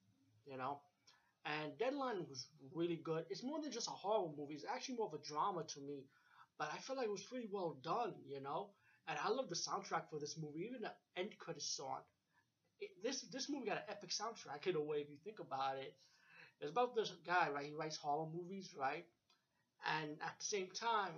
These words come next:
while he's more focused on his work than his family, he gotta also deal with that, deal with his family, you know, pay more attention to his wife, pay more attention to his kids, but he's too much focused on his work and pretty much pleasing his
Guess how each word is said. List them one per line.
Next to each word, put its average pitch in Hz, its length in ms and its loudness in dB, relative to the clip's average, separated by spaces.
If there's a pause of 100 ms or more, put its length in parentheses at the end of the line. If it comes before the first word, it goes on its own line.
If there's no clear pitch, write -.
while 151 260 2
he's 160 200 -8 (800)
more 170 160 2
focused 180 360 -2
on 151 140 -2
his 131 160 -4
work 185 340 4
than 147 100 -2
his 139 240 -6
family, 175 540 2 (480)
he 180 100 -6
gotta 170 200 4
also 196 320 0
deal 160 200 -6
with 151 200 -6
that, 147 260 -6
deal 147 140 0
with 147 80 -2
his - 100 -12
family, 170 380 -2
you 135 140 -4
know, 147 200 -4 (440)
pay 170 80 -4
more 160 140 0
attention 160 320 -6
to 151 60 -6
his 131 140 -6
wife, 156 360 0
pay 156 60 -6
more 147 180 -4
attention 147 320 -12
to 139 60 -14
his 131 160 -10
kids, 185 500 -4
but 139 200 -8 (440)
he's 151 160 -10
too - 160 -8
much 214 160 -2
focused 175 380 -2
on 156 100 -4
his 135 180 -6
work 170 360 2 (160)
and 131 120 -10 (400)
pretty 190 200 -2
much 185 100 0 (160)
pleasing 160 280 -4
his 135 180 -8